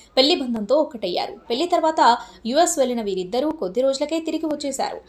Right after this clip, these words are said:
ఆ సమయంలో తాము ఎన్నో కష్టాలు పడినట్లు ఇటీవల ఓ గేమ్ షోలో చెప్పారు వితిక.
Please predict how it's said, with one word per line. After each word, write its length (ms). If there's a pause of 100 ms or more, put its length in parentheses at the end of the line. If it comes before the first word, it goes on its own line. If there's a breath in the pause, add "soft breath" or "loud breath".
(220 soft breath)
ఆ 100
సమయంలో 520
తాము 240
ఎన్నో 280
కష్టాలు 420
పడినట్లు 560
ఇటీవల 560
ఓ 140
గేమ్ 280
షోలో 220
చెప్పారు 380
వితిక. 380